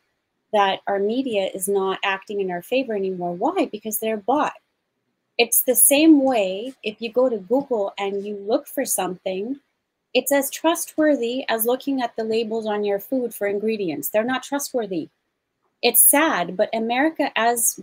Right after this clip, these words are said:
Bobby said, America is the unhealthiest country in the world. It's really sad. We have work to do.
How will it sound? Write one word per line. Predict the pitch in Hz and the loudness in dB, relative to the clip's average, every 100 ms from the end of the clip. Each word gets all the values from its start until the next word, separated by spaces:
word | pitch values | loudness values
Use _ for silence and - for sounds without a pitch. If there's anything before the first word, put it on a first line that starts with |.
| - | -14
Bobby | 185 185 226 | -8 -4 -2
said, | - 320 320 175 _ _ _ _ - | 0 2 0 -2 _ _ _ _ -6
America | 233 226 226 302 320 311 302 | -2 0 2 0 0 -2 -2
is | 226 220 220 - - _ _ _ - | -4 -4 0 0 -2 _ _ _ -2
the | - | 2
unhealthiest | 262 311 - 269 269 - 233 208 - | 6 4 4 -2 -2 -6 -4 -2 -2
country | 254 262 262 240 | 0 -2 0 -4
in | 208 190 | -2 -2
the | |
world. | 185 214 180 - - _ _ _ _ _ _ _ _ | -2 0 0 -4 -12 _ _ _ _ _ _ _ _
It's | 226 226 | -6 -4
really | 208 196 233 247 220 | -6 2 4 4 0
sad. | - 214 208 190 160 165 | -2 -4 -4 -6 -6 -8
We | 226 233 | -4 -2
have | 208 | -2
work | 208 208 | -4 -6
to | - 190 | -10 -6
do. | 175 - | -8 -8